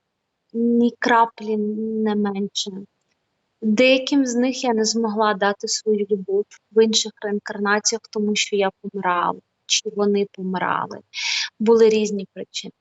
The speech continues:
але в цьому втіленні реінкарнації вони біля мене, і я можу їм дати свою любов, я можу їх навчати.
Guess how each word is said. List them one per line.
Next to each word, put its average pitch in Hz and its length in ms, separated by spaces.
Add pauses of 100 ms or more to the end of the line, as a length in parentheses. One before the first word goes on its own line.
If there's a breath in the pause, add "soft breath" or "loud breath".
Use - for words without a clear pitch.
(120)
але 208 220
в - 280
цьому 214 160 (280)
втіленні 190 400 (300)
реінкарнації 196 1080 (720 loud breath)
вони 202 680
біля 190 200 (300)
мене, 185 320 (200)
і 208 80
я 202 140
можу 196 340
їм 202 240
дати 185 320
свою 202 360
любов, 190 440 (680 loud breath)
я 214 180 (160)
можу 214 320
їх 214 300
навчати. 202 840